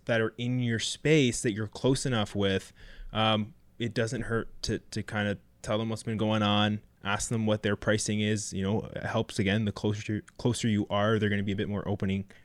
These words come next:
open to, to sharing that information with you. But, um, yeah, I think, you know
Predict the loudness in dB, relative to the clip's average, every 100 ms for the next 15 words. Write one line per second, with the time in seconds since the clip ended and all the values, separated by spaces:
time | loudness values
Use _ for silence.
0 | 2 4 4 2 0 0 -2 -2 2 2
1 | 4 4 2 2 4 4 2 2 2 2
2 | -4 -20 -20 -20 0 4 4 4 0 2
3 | 2 -2 -10 _ _ -6 -6 -6 -8 -10
4 | -16 _ _ -14 -10 -8 -10